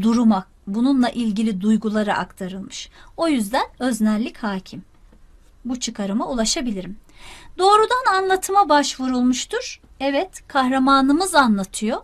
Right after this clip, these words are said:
Anlatıcımız kahraman. Bu durumda doğrudan anlatım kullanılmış. Mecazlı bir anlatım tercih edilmiş. Peki buna ulaşabilir miyim?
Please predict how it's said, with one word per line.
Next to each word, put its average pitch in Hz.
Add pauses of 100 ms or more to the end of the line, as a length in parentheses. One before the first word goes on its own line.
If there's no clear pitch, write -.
(220)
Anlatıcımız 247
kahraman. 226
Bu 240
durumda 240
doğrudan 226
anlatım 196 (640)
kullanılmış. 165 (800)
Mecazlı 440
bir 415
anlatım 381
tercih 330
edilmiş. 214
Peki 339
buna 415
ulaşabilir 311
miyim? 226